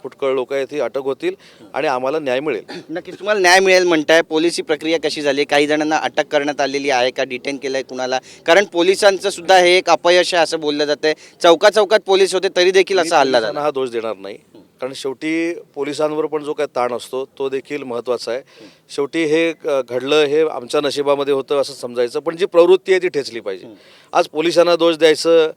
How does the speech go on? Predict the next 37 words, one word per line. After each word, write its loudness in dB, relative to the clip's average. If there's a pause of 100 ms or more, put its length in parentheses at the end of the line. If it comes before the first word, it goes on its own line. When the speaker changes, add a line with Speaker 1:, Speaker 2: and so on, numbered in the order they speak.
(240)
Speaker 1:
आणि -6
सगळं, 2
अ, -2 (180)
दूर -4
करायचं, -2
ह्याच्यातला -4
भाग -4
नाही. -6
ही -4
प्रवृत्ती 0
जी -6
आहे, -4 (380)
सभेला 4
जाताना 4
कसे -2
काय 0
हाताला 0
दगड 2
बांधून 0
जातात, -2 (680)
सभेला 6
जाताना 4
हातात 0
कशी -4
काय 4
स्टिक -6
असते, -2 (460)
म्हणजे -6
एकतर -2
सभेला 2
अशा 2
पद्धतीनं -2
यावं, 6 (460)
असं -4
कोणीतरी -6
सांगितलेलं -4
असावं, 0